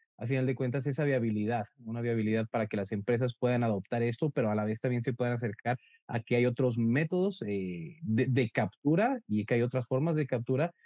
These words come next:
de la mano con una parte también de educación de la biotecnología, ¿no? Las empresas sepan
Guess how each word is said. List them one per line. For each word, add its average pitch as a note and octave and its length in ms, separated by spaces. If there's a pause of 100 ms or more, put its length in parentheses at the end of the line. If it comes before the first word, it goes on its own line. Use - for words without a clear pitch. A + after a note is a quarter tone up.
(140)
de A#2+ 100
la B2 80
mano A#2+ 240
con B2 140
una A#2+ 80
parte B2 240
también G#2+ 240
de A#2 80
educación A#2 500
de G2+ 240
la G2 80
biotecnología, F#2+ 720
¿no? A#2 200
Las A2+ 160
empresas A#2 300
sepan B2+ 320